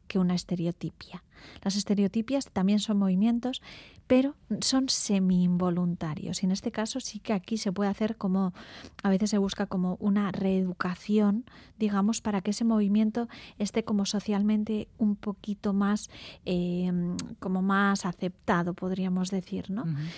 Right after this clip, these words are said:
Speaker 1: Pero en ese caso los movimientos son semi-involuntarios porque sí que hay un pequeño control, cosa que en los tics no hay.
Speaker 2: Ponme un ejemplo de estereotipia.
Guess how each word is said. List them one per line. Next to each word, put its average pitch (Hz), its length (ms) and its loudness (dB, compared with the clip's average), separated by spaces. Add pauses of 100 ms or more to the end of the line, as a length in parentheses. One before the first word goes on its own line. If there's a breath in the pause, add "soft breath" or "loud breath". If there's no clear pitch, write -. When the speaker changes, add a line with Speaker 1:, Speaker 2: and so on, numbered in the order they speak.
(140 loud breath)
Speaker 1:
Pero 262 160 4
en 277 60 4
ese 285 200 2
caso 269 380 -2
los 208 180 0
movimientos 202 540 0
son 220 280 2 (520 loud breath)
semi-involuntarios 208 1080 4
porque 214 240 -2
sí - 140 -6
que - 120 -6
hay 226 100 2
un 226 120 2
pequeño 214 400 2
control, 202 360 0
cosa 214 300 -2
que 202 80 -4
en 180 40 -2
los 185 140 -2
tics 196 300 -4
no 170 260 -4
hay. 139 200 -10
Speaker 2:
Ponme 170 200 0
un 170 80 0
ejemplo 139 320 -6
de 139 60 -10
estereotipia. 131 600 -10